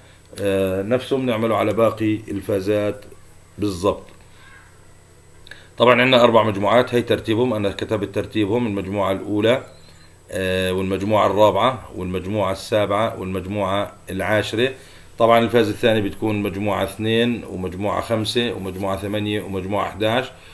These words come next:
والفاز الثالث بكون مجموعة ثلاث، ومجموعة، آه، ستة،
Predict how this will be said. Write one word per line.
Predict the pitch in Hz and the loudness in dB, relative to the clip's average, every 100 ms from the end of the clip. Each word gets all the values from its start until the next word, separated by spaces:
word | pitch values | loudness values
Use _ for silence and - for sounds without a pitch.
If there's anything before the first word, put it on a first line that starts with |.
| - - | -20 -14
والفاز | 113 104 123 113 98 82 - | -8 -2 4 4 4 -4 -10
الثالث | 92 - 117 107 95 80 | -12 -2 2 4 2 -4
بكون | 92 - 110 104 87 - - - 92 | -8 -4 -2 0 -4 -12 -20 -14 -8
مجموعة | 92 104 95 92 | -4 0 0 0
ثلاث، | 101 101 107 113 123 - - - - - | -2 2 6 6 4 -2 -20 -20 -20 -10
ومجموعة، | - 95 95 92 92 92 92 90 95 92 90 110 98 92 90 87 - | -4 0 2 2 2 0 0 -2 -2 -4 -2 0 0 0 -2 -6 -12
آه، | - 87 87 87 85 85 82 85 85 87 87 | -8 -6 -4 -4 -4 -6 -6 -8 -12 -12 -8
ستة، | - 123 - 117 | -4 -6 0 2